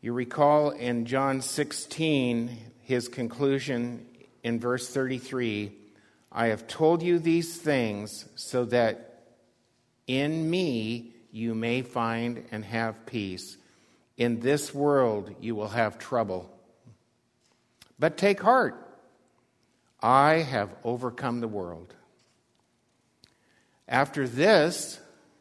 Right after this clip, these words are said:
Jesus said this, he looked toward heaven and prayed, "Father, the hour has come. Glorify your Son,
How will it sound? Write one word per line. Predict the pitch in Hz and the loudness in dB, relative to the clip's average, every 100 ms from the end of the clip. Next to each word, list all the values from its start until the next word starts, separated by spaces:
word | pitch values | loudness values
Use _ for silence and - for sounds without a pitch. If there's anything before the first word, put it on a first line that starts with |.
| 123 | -12
Jesus | 107 135 147 160 151 - - - _ _ _ _ _ _ _ _ _ _ | -2 0 0 -2 -4 -6 -8 -12 _ _ _ _ _ _ _ _ _ _
said | - - 147 139 135 135 - 117 | -10 -4 4 6 4 0 -10 -4
this, | 120 98 85 - - - _ _ _ _ _ _ _ _ _ _ _ | -2 -2 -6 -10 -12 -16 _ _ _ _ _ _ _ _ _ _ _
he | - 123 | -2 -2
looked | 123 139 147 - - | 2 0 0 -10 -12
toward | - 143 143 | -2 0 0
heaven | 127 139 131 113 | 2 2 2 -2
and | 117 120 | -4 -6
prayed, | 120 147 131 110 92 101 - - _ _ _ | -2 2 4 2 -2 -8 -16 -20 _ _ _
"Father, | - 127 135 156 160 | 4 6 6 4 2
the | 143 113 | 0 0
hour | 123 139 147 151 | 4 6 6 2
has | 147 143 - | 2 0 0
come. | - 147 123 101 98 - - _ _ | -2 0 0 -2 -10 -16 -20 _ _
Glorify | - 135 147 160 160 147 | -2 4 4 4 4 6
your | 147 147 | 6 2
Son, | 147 - 147 127 107 101 | -2 -2 0 0 -4 -10